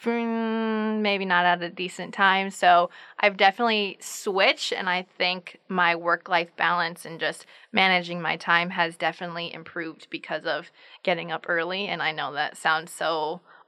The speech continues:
old lady-ish, and I, my parents call me an old grandma 'cause I like to go to bed early, but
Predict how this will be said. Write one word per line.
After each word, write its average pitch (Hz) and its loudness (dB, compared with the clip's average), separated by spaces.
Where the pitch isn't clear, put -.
old 170 0
lady-ish, 156 -4
and 170 -8
I, 170 2
my 175 -4
parents 160 -8
call 175 -6
me 165 -8
an 165 -2
old 165 -6
grandma 175 -4
'cause 220 -12
I 220 -6
like 220 -2
to 247 -6
go 240 2
to 233 0
bed 233 4
early, 226 2
but 233 8